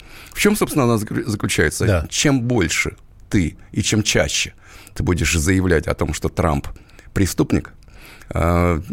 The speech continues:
Speaker 1: ч-, а это происходит, на самом деле, даже не тысячи, а миллионы раз.
Speaker 2: А это правда?
Speaker 1: Э, э, э, но это точно так же, как, как, помните, э, был такой ведущий на, на Fox News, э, когда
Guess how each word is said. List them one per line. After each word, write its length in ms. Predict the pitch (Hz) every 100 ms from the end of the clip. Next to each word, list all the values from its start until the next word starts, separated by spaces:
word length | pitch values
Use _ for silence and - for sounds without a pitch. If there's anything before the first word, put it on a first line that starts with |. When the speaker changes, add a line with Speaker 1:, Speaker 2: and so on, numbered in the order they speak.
| 104 73
Speaker 1:
ч-, 440 | - - - 90
а 140 | 87 78
это 200 | 87 -
происходит, 460 | 82 78 85 69
на 80 | 80
самом 220 | 78 69
деле, 160 | 73 71
даже 220 | 76 71
не 100 | 78
тысячи, 320 | - 82 - 64
а 40 |
миллионы 500 | 76 71 67 71 67
раз. 300 | - - -
Speaker 2:
А 160 | - 104
это 140 | 82
правда? 400 | 85 139 208 95 - -
Speaker 1:
Э, 640 | 87 87 87 82 87 - - -
э, 280 | 90 85 85
э, 200 | 92 87 90
но 200 | 107 107
это 160 | 110
точно 300 | - 101 107
так 160 | 131 131
же, 80 | 107
как, 220 | 92 -
как, 280 | 92 - -
помните, 500 | 110 123 90 92 78 - - - -
э, 320 | 90 90 92
был 240 | 90 92
такой 260 | - 87 90
ведущий 440 | 90 107 117 -
на, 260 | 82 85 85
на 140 | 85
Fox 280 | 85 80 -
News, 340 | 95 78 - - - - - - - - -
э, 260 | 87 80 76
когда 540 | - 80 80 87 80